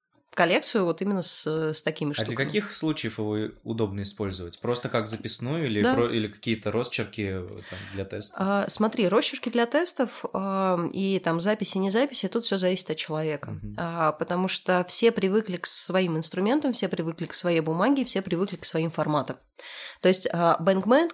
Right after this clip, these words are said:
Speaker 1: мы, а, Bang Bang блокноты мы делали с Глебом под, а, его,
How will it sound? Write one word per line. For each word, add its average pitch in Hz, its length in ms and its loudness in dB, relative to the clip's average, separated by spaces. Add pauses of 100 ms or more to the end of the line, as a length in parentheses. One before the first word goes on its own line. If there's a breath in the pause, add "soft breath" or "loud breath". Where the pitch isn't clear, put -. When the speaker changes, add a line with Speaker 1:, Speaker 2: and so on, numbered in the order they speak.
Speaker 1:
мы, 214 640 4
а, 165 220 0
Bang 170 200 0
Bang 160 180 2
блокноты 220 420 2
мы 190 100 4
делали 208 340 2
с 175 100 0
Глебом 240 400 2
под, 202 400 0
а, 170 440 0 (180)
его, 190 720 2